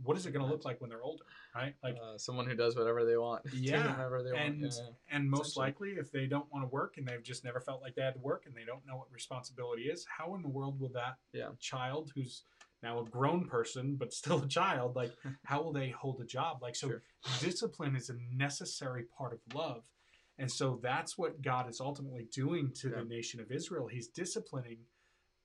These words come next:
Speaker 1: but it's, it's crazy 'cause we don't think about it. It's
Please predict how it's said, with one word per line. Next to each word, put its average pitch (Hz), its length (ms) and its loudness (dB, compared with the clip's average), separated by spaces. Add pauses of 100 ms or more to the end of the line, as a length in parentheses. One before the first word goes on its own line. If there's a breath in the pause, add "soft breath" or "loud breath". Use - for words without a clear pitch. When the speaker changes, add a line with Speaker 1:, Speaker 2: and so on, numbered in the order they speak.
(300)
Speaker 1:
but 127 240 2
it's, 120 220 -6 (600)
it's - 320 -8
crazy 165 480 2
'cause 139 160 -2
we 143 80 6
don't 135 180 4
think 226 160 0
about 127 220 2
it. 120 240 -10
It's - 340 -6